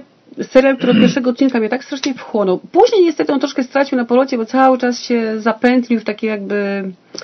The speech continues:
zbyt właśnie prywatne bohaterów, czego ja nie lubię, tak? Jak oni zaczynają metlać, plątać, że on to kocha, nie kochać, panieć, pa, rzucił, nie rzucił, zabili go i uciekł, jest w bagażniku, przechowują kochankę i tak dalej. Natomiast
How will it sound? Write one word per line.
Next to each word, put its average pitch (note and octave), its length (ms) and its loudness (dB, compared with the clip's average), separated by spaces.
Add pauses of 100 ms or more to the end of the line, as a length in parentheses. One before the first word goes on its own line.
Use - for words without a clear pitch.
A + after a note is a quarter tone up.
(400)
zbyt G#3+ 480 -2
właśnie A#3 260 -2
prywatne A#3+ 500 2
bohaterów, G#3 400 -2
czego G3 160 -8
ja G3 60 -2
nie G#3+ 120 0
lubię, F3+ 320 0
tak? G3 100 -2
Jak F#3 100 -6
oni F#3+ 80 -4
zaczynają G3 300 -6 (160)
metlać, F3+ 560 0
plątać, F#3 480 -2
że F3+ 160 -2
on F3 120 -2
to F3+ 100 -4
kocha, F#3 280 -4
nie F3 140 -2
kochać, F3+ 320 -6
panieć, F#3 380 -2 (100)
pa, F3+ 160 0
rzucił, F#3 240 -6
nie F3 140 -2
rzucił, F3+ 240 -4
zabili F3 420 -4
go E3+ 120 -4
i E3+ 80 -4
uciekł, F#3 280 -8
jest E3+ 120 -4
w - 20 -16
bagażniku, F3 380 -6
przechowują E3+ 420 -6
kochankę F#3 360 -8
i F3 40 -10
tak F3+ 100 -6
dalej. B3+ 240 0
Natomiast A#3 300 -2